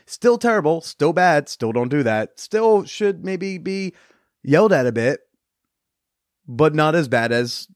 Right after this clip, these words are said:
the R word. When you set this expectation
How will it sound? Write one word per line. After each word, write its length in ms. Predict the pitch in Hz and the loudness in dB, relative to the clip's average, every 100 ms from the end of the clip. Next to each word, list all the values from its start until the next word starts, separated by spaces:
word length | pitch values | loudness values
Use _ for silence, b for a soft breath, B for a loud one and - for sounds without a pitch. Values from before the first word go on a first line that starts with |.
| _ | _
the 200 | 127 135 | -4 0
R 200 | 143 127 | 4 4
word. 360 | 113 104 120 143 _ _ _ _ _ _ _ _ _ _ - | 2 -2 -6 -8 _ _ _ _ _ _ _ _ _ _ -4
When 160 | 131 | -2
you 80 | 147 | -2
set 240 | 143 175 | -2 -2
this 220 | 143 180 170 | 2 2 2
expectation 800 | - 143 170 151 123 113 110 | 0 -2 0 0 0 -2 -4